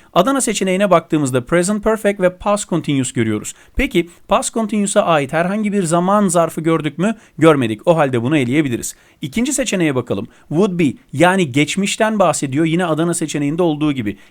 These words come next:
Geçmiş olmadığını söyleyeceğimiz için Bolu seçeneğinde eleyebiliriz ki burada are becoming, e, şimdiki zamana ait bir şey de yok.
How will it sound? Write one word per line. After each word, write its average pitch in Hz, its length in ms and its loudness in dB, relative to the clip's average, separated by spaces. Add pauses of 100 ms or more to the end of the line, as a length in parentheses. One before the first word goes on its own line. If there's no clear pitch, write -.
(100)
Geçmiş 170 480 0 (120)
olmadığını 196 640 4
söyleyeceğimiz 156 720 -2
için 160 300 -4 (200)
Bolu 208 240 0
seçeneğinde 160 540 0
eleyebiliriz 160 600 0
ki 147 240 -2 (160)
burada 180 320 4
are 190 180 4
becoming, 160 420 0 (120)
e, 117 180 2
şimdiki 202 400 -2
zamana 143 400 0
ait 123 340 -2
bir 120 40 -6
şey 185 220 0
de 185 60 4
yok. 185 220 2